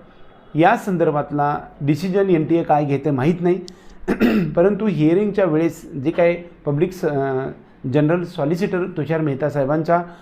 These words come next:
नूरनुसार किंवा त्यांच्या वागण्यानुसार असं वाटतंय की रिसेंटली एक ते दोन दिवसामध्ये <clears throat> रिझल्ट लागू शकतो. <clears throat> कदाचित आज संध्याकाळीसुद्धा रिझल्ट लागू शकतो. तोपर्यंत आपण सर्वांना परीक्षेसाठी हार्दिक शुभेच्छा.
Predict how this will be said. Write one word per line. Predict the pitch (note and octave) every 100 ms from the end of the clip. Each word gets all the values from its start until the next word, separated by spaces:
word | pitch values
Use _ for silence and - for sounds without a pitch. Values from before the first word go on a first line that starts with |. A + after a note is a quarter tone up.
| - -
नूरनुसार | D3+ G3+ G3 F#3 E3 C#3
किंवा | A#2+ C#3
त्यांच्या | C#3 C#3+ E3+
वागण्यानुसार | D#3 D#3 F#3+ F#3 G3
असं | E3 G#3
वाटतंय | A3+ - D3+ B2+ - - -
की | D#3+
रिसेंटली | C#3+ D#3+ A3+ A#3 A3 A#3 B3+ -
एक | F3 F3+
ते | F3
दोन | D3+ D#3
दिवसामध्ये | C#3+ C3+ D3+ C#3 C#3 G3+ G#3 - - - -
<clears throat> | G3
रिझल्ट | G#3 F#3+ D#3+ E3 F#3
लागू | F#3+ E3
शकतो. | F#3+ F#3 F#3+ A3+ A3+ - - - -
<clears throat> | - - - - F#3+ F#3+
कदाचित | G3 A3+ B3 C#4+ -
आज | G#3+ G3
संध्याकाळीसुद्धा | A3 G3+ G3 G3 F3 F3
रिझल्ट | F3 C3+ E3 D#3
लागू | D3 D3+
शकतो. | E3 D#3+ G3+
तोपर्यंत | G#3 E3 E3+ E3
आपण | D3+ D#3+
सर्वांना | D#3+ D3+ C#3+ E3 F3 F#3+ G3 - - - -
परीक्षेसाठी | F3 F#3 G#3 G3 F#3+ G#3
हार्दिक | G3 D3 E3+ G#3+
शुभेच्छा. | - G3 G3+